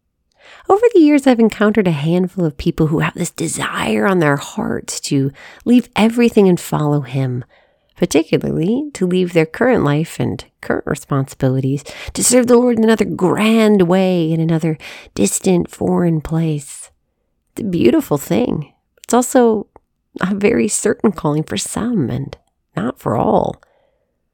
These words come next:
For many people, maybe for most of us, our calling to leave everything and follow him means remaining right where we are and following him here.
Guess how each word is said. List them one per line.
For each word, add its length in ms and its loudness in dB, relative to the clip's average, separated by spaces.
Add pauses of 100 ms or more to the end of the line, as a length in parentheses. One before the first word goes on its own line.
(260)
For 140 4
many 220 8
people, 340 0
maybe 260 6
for 160 0
most 380 2
of 80 -2
us, 160 -2
our 140 -2
calling 380 0
to 120 0
leave 260 0
everything 380 -4
and 100 -2
follow 300 0
him 220 2
means 260 0 (400)
remaining 600 2 (160)
right 260 -4
where 140 0
we 160 0
are 340 -2
and 240 -2 (300)
following 440 -4
him 140 4
here. 640 -4